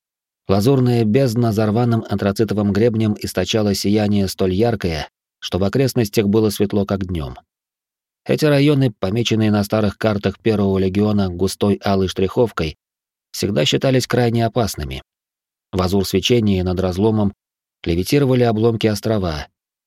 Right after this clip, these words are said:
на каждом из которых уместился бы весь Первый Легион. Возле них кружились отвари,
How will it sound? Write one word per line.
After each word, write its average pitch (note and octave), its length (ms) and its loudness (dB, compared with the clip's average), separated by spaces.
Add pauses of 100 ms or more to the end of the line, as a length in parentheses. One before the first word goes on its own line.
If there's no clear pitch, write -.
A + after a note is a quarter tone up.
на E2+ 120 -2
каждом F#2+ 420 0
из - 80 -4
которых G2 520 -2
уместился G2+ 520 0
бы F#2+ 140 2
весь G2+ 240 0
Первый F2+ 340 0
Легион. E2 460 -4 (880)
Возле A#2+ 280 2
них C3+ 180 2
кружились A2+ 480 0
отвари, G2+ 640 -2